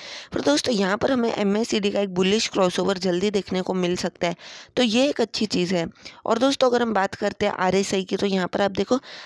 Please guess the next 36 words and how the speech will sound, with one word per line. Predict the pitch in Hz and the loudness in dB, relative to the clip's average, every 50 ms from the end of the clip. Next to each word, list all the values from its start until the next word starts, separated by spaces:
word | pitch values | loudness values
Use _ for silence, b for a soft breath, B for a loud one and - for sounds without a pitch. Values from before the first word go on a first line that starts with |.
| B B | B B
आरएसआई | - 196 214 226 262 302 311 - - 254 247 | 0 2 4 4 4 2 2 2 2 2 2
लगातार | 226 214 202 208 214 226 220 233 233 | 2 2 2 2 0 0 0 0 0
एक | 233 226 - | 0 0 0
रेंज | 214 190 190 196 202 202 214 | 0 0 2 2 2 0 0
में | 214 214 202 | 0 0 0
फंस | - - 185 185 196 - - | 0 0 0 0 0 -2 -4
चुका | - - - - - 160 | -4 -6 -4 -4 -4 -4
है। | 165 175 175 139 - - B B B B B B B B B B | -2 0 -2 -2 -2 -6 B B B B B B B B B B
तो | - | -2
यहाँ | 277 285 247 220 226 | 0 2 2 2 2
पर | - 539 - | 2 0 2
दोस्तों | - 277 277 - - 294 277 | 2 2 0 2 2 2 2
अगर | - - - | 2 2 0
आरएसआई | - 202 196 202 220 - - 214 214 | 0 0 0 0 0 0 0 -2 0
का | - 214 | 0 0
भी | 214 214 | 0 2
हमें | 220 214 214 220 | 2 2 2 0
एक | 214 - | 0 -2
अच्छा | 190 - - - 208 214 | -4 -4 -4 -2 -2 0
सा | 202 214 | 0 0
ब्रेकआउट | 202 190 180 180 - - 190 196 | 0 0 0 0 0 0 0 0
देखने | 185 190 180 - 185 175 | 0 -2 -4 -2 -2 -2
को | 175 185 185 | -2 0 0
मिलता | 185 180 175 - 180 | 0 0 0 0 -2
है, | 190 208 B B B B B B B B | -4 -4 B B B B B B B B
तो | - | 4
इस | 262 240 | 4 4
शेयर | - - 226 202 202 | 4 2 2 2 2
में | 202 214 | 2 2
हमें | 214 208 208 220 | 2 2 2 0
एक | 220 - - | -2 -2 -4
अच्छी | 185 185 - - - - - | -4 -4 -4 -2 -2 -2 0
तेज़ी | - 196 175 165 196 220 | 2 0 0 2 0 0
देखने | 214 202 - - 170 156 | 0 0 -2 -2 -4 0
को | - 190 | 0 2
मिलेगी। | 196 185 156 151 160 160 180 165 | 0 2 0 -2 -2 0 0 -2